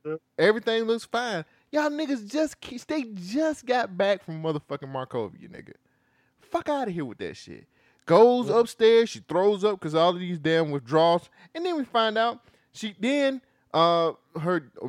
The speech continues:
Speaker 2: annoying ass fucking daughter Anissa comes up there and be like, "Mom, I know addiction can be hard, but we're gonna help you 'cause we're a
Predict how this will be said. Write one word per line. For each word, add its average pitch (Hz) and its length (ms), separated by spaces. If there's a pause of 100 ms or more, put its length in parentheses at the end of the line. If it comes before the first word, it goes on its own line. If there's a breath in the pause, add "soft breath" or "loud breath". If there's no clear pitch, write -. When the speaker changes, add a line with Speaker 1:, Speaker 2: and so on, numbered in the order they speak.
(140)
Speaker 2:
annoying 196 540
ass 202 240
fucking 196 380
daughter 185 300
Anissa 180 320
comes 147 260
up 139 120
there 139 120
and 139 100
be 139 60
like, 139 100
"Mom, 175 340 (580 soft breath)
I 156 80
know 185 200
addiction 175 360
can 165 140
be 165 120
hard, 165 440 (260 soft breath)
but 139 80
we're 190 140
gonna 170 200
help 160 260
you 135 100
'cause 143 160
we're 180 120
a 117 40